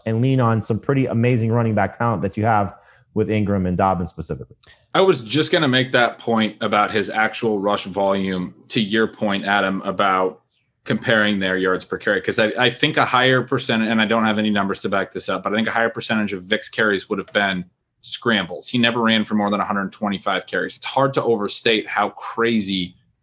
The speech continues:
Speaker 2: Lamar Jackson running a hundred seventy-six times last year as a quarterback was. That's more than fifty more than Michael Vick's career high.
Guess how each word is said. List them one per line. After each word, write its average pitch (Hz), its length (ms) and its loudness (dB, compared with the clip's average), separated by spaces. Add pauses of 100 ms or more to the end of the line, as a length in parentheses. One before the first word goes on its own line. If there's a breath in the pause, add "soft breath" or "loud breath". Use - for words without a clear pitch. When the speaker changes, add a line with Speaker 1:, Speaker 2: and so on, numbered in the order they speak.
(140)
Speaker 2:
Lamar 107 220 2
Jackson 104 380 0
running 98 240 0
a 90 60 -4
hundred 107 400 0
seventy-six 101 640 -2
times 104 380 0
last 92 320 -4
year 92 140 -2
as 87 100 -6
a 90 60 -14
quarterback 92 520 -4
was. 90 300 -4
That's 101 180 -8
more 107 160 0
than 98 120 -6
fifty 113 360 -2
more 101 220 0
than 95 180 -6
Michael 92 260 -4
Vick's 95 200 -6
career 92 340 -4
high. 98 360 0